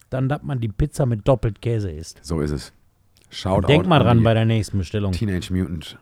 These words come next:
Speaker 2: äh, Ninja Turtles.
Speaker 1: Ihr seid korrekte Schildkröten.
Speaker 2: Richtig. Wie auch
Speaker 1: Nächste
Speaker 2: immer.
Speaker 1: Woche übrigens bei mir Rezept Schildkrötensuppe. Könnt ihr euch schon mal drauf einstellen. Aus dem Panzer serviert.
Speaker 2: Aus dem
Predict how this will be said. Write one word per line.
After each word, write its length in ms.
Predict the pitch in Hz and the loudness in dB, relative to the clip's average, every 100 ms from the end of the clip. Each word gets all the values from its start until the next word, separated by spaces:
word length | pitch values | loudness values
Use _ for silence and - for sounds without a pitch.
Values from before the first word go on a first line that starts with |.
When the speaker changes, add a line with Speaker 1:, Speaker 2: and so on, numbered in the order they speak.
| - | -8
Speaker 2:
äh, 220 | 85 80 | -6 -2
Ninja 260 | 85 85 76 | -2 -2 -4
Turtles. 220 | 78 123 | -2 0
Speaker 1:
Ihr 80 | 120 | 2
seid 220 | 123 98 | 0 0
korrekte 440 | 117 104 135 - | -2 -2 -4 -4
Schildkröten. 680 | - 127 113 - 98 92 82 - - | -4 -2 -4 -4 -6 -4 -8 -14 -10
Speaker 2:
Richtig. 420 | 85 - - - _ _ _ _ _ _ _ _ _ - - - 87 | -10 -6 -8 -10 _ _ _ _ _ _ _ _ _ -20 -20 -16 0
Wie 160 | 101 | 2
auch 80 | 92 | 4
Speaker 1:
Nächste 260 | 135 147 147 | 4 4 6
Speaker 2:
immer. 120 | 165 | 6
Speaker 1:
Woche 100 | 156 | 4
übrigens 320 | 139 147 135 | 2 2 4
bei 100 | 120 | 4
mir 220 | 127 147 | 6 6
Rezept 400 | 120 95 - - | 4 2 -4 -4
Schildkrötensuppe. 800 | - 139 107 101 - 87 90 92 | -2 -2 0 -2 -2 -4 -4 -4
Könnt 220 | - 113 | -4 -2
ihr 40 | 110 | -2
euch 80 | 98 | -2
schon 120 | 117 | -2
mal 40 | 104 | -2
drauf 140 | 104 | -2
einstellen. 360 | 113 110 92 - | -4 -6 -8 -6
Aus 140 | 113 | -2
dem 140 | 113 104 | 0 2
Panzer 440 | 139 151 139 120 | 2 2 0 -2
serviert. 420 | 110 101 101 82 - | -2 -4 -6 -6 -4
Speaker 2:
Aus 220 | 87 | -4
dem 60 | - | -4